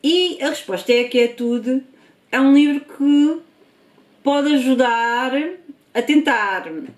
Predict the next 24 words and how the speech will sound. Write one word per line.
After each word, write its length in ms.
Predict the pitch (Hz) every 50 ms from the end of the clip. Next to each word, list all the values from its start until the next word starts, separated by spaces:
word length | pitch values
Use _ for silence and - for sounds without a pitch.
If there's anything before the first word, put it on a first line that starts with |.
| _ _ _ _ _ _ _ _ _ _ _ - -
mostrar 480 | - 202 214 208 - - - 233 233 247
a 40 | 262
importância 580 | 269 254 254 233 - 262 269 262 - 262 254 - - - -
de 340 | - 233 233 240 247 247 240
não 160 | 226 220 208 208
reagirmos 480 | 196 214 214 202 190 202 190 190 180
logo, 600 | 208 220 214 208 196 190 185 165 175 180 175 - 208
de 200 | 208 233 262 254
pensarmos 560 | 254 - 196 202 202 - 202 185 175 175 185
em 180 | 202 190 185 180
várias 320 | 185 175 170 180 175 -
questões 400 | - - - - - 185 185 180
durante 300 | 190 190 185 175 160 220
algum 380 | 190 196 175 - 175 185 175 165
tempo, 600 | 165 - 233 220 196 185 185 180 - - 170 170 - - - - - - - _ -
de 160 | 233 320 330
ponderarmos 680 | - - 233 233 233 214 214 208 208 202 196 196 196 202
as 160 | 214 208 202
nossas 360 | 190 185 185 - 202 196 -
decisões, 800 | - - - - 202 196 190 214 220 214 208 202 190 185 185 - - - - - - -
a 200 | - - 381 392
afastar 520 | 349 - - 262 269 - - 254 233 220 220
o 80 | 226
ruído 680 | 226 220 220 220 220 233 233 220 185 180 180 175 170 165